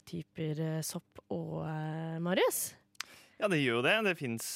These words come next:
Speaker 2: jo, eh, fotsopp, eh, underlivssopp, eh, det finnes, eh,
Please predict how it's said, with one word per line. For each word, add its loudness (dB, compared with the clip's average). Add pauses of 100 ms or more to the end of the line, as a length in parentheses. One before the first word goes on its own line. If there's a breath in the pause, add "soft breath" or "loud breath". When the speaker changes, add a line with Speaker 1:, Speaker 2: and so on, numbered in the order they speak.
Speaker 2:
jo, -2
eh, -6
fotsopp, -4
eh, 2
underlivssopp, -2
eh, 2
det -6
finnes, -10
eh, -6